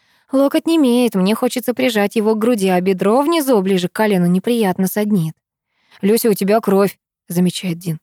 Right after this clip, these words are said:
"Ты поранилась". "Где?" "Небольшой порез. Нужно перевязать",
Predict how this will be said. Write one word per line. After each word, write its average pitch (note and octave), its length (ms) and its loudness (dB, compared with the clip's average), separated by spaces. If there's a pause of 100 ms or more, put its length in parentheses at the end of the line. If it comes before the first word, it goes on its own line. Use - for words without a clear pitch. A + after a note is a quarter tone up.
"Ты F3 120 0
поранилась". G3 720 2 (440)
"Где?" D4+ 400 0 (760)
"Небольшой B3+ 540 2
порез. D4 480 0 (260)
Нужно A3 280 0
перевязать", A#3 760 0